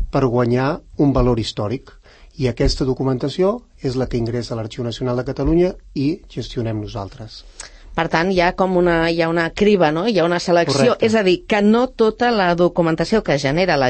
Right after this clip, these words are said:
Speaker 2: Generalitat, no tota es guarda.
Speaker 1: Correcte,
Speaker 2: I de
Speaker 1: no es
Speaker 2: quins
Speaker 1: guarda
Speaker 2: valors,
Speaker 1: tot.
Speaker 2: de quins valors estem, eh, parlant, per exemple?
Speaker 1: Eh, la que ingressa a l'Arxiu Nacional de Catalunya és la que té un valor històric.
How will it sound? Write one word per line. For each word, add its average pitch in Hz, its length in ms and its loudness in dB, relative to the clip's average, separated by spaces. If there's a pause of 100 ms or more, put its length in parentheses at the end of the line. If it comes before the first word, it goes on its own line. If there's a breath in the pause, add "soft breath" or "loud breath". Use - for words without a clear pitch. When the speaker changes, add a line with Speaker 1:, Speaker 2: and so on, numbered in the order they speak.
Speaker 2:
Generalitat, 175 680 0 (100)
no 208 240 4 (160)
tota 220 240 0
es 156 140 -6
guarda. 110 340 0 (220)
Speaker 1:
Correcte, 143 500 2
Speaker 2:
I 208 80 4
de 208 60 4
Speaker 1:
no - 20 -2
es - 60 -4
Speaker 2:
quins 254 160 4
Speaker 1:
guarda 254 100 2
Speaker 2:
valors, 208 240 2
Speaker 1:
tot. 180 80 0
Speaker 2:
de 190 80 2
quins 220 220 -2
valors 202 340 2
estem, 180 380 -2
eh, 160 400 2
parlant, 151 420 0
per 143 160 0
exemple? 127 540 -2 (240 loud breath)
Speaker 1:
Eh, - 80 -6 (640)
la 143 100 2
que 147 160 2
ingressa 151 380 2
a 170 80 2
l'Arxiu 160 260 -2
Nacional 151 380 -2
de 147 80 0
Catalunya 156 420 0
és 165 80 -4
la 143 80 0
que 135 140 -6
té 139 80 0
un 139 100 2
valor 123 240 0
històric. 107 560 -4